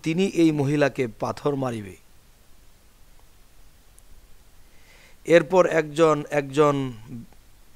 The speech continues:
ব্যক্তি হাতে ডিল ছোড়ার জন্যে হাত থেকে যে ডিল হাতে নিয়েছিল,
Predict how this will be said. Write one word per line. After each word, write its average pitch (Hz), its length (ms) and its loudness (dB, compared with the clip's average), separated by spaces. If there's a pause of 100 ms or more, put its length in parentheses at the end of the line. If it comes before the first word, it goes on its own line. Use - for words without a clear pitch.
(200)
ব্যক্তি 135 680 -2 (1200)
হাতে 135 540 0 (1300)
ডিল 143 280 2
ছোড়ার 143 360 2
জন্যে 139 280 2
হাত 123 180 -4 (140)
থেকে 135 420 -6 (720)
যে 131 180 0
ডিল 123 360 0
হাতে 120 280 -4
নিয়েছিল, 131 540 -4